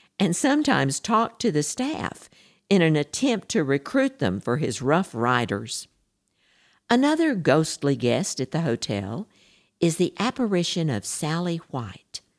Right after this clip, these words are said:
a nineteenth century chambermaid murdered by her husband.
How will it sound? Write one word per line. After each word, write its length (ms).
a 80
nineteenth 680
century 540
chambermaid 1200
murdered 580
by 180
her 200
husband. 580